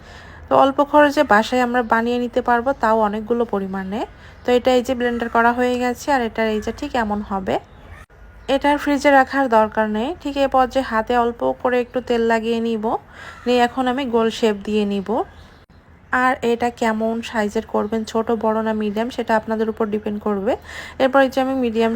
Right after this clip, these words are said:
সাইজের করে নিচ্ছি সবগুলা, নিয়ে এভাবে করেই সব বানিয়ে নিচ্ছি। আর গায়ে যেন কোনো প্রকার ফাটল না থাকে সেদিকে খেয়াল রাখতে হবে। এখন এগুলো আমি সিদ্ধ করার জন্য ফুটন্ত গরম পানি এই যে চুলায় আমি বসিয়ে দিয়েছি। পানিটা যখন বলক উঠবে ঠিক তখনই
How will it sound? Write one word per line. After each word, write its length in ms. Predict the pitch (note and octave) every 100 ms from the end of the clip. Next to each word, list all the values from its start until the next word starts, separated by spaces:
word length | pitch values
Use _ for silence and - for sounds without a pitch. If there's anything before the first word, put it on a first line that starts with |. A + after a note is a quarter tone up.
| -
সাইজের 380 | A#3+ A3+ A#3 A#3
করে 180 | A#3 A3+ A3
নিচ্ছি 260 | A3+ G#3+ C4+ -
সবগুলা, 500 | A#3+ G#3 A#3 A3 A#3 G#4+ - -
নিয়ে 160 | A#3 A#3
এভাবে 220 | A#3+ A#3 A#3
করেই 200 | A#3 A#3+ A#3+
সব 100 | B3 G3+
বানিয়ে 300 | G3+ G#3 G#3 G3
নিচ্ছি। 340 | F#3+ - - G#4+ - - - -
আর 60 | B3+
গায়ে 180 | B3 B3+ B3
যেন 140 | B3+ C4 C4
কোনো 120 | A#3 A#3+
প্রকার 220 | A#3 C4 -
ফাটল 240 | C4 C4+ C4+
না 40 | C4
থাকে 140 | C4+ E4+ -
সেদিকে 340 | A3+ G#3+ G#3 G#3
খেয়াল 200 | G#3 G3 F#3+
রাখতে 240 | G3 -
হবে। 320 | G3 F#3+ A3 E4+ - - - - B3+
এখন 140 | D4 D#4+
এগুলো 180 | C#4+ C4+ C4+
আমি 120 | C4+ C#4
সিদ্ধ 180 | A#3 G#3 A#3
করার 200 | A3+ A3+
জন্য 140 | A3+ A#3 B3
ফুটন্ত 300 | A#3 A#3 A3+ A3+
গরম 220 | A3+ G#3+ G#3+ G#3+
পানি 180 | G#3+ A3
এই 80 | G#3+ G3+
যে 60 | C4 -
চুলায় 320 | A3 G#3 G#3
আমি 120 | G#3 G#3
বসিয়ে 300 | G3+ G3+ G#3 G3
দিয়েছি। 340 | G3 F#3+ - F#4+ - - - - -
পানিটা 300 | A#3 B3+ D4 C#4+
যখন 220 | C#4+ D4 E4+ C#4+
বলক 280 | G3+ A3 A#3+
উঠবে 260 | C4 A#3+ A#3 C#4
ঠিক 120 | C#4+ -
তখনই 420 | - G#3+ G#3+ C4